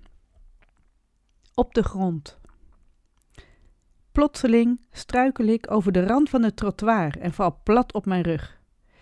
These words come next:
Ik kijk omhoog naar de lucht en bedenk dat we altijd ondersteboven staan. We staan op een bol, terwijl ons hoofd in de ruimte bungelt. Niemand heeft ooit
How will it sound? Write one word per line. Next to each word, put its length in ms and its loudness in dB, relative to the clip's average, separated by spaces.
Ik 180 -2
kijk 300 2
omhoog 420 0
naar 180 0
de 120 0
lucht 420 -2
en 200 -2
bedenk 520 2
dat 180 0
we 140 -2
altijd 640 0
ondersteboven 880 0
staan. 420 -10
We 100 -4
staan 380 0
op 120 0
een 160 2
bol, 460 2
terwijl 480 0
ons 260 -2
hoofd 380 -2
in 140 0
de 100 0
ruimte 460 0
bungelt. 560 -6
Niemand 680 4
heeft 420 -4
ooit 460 0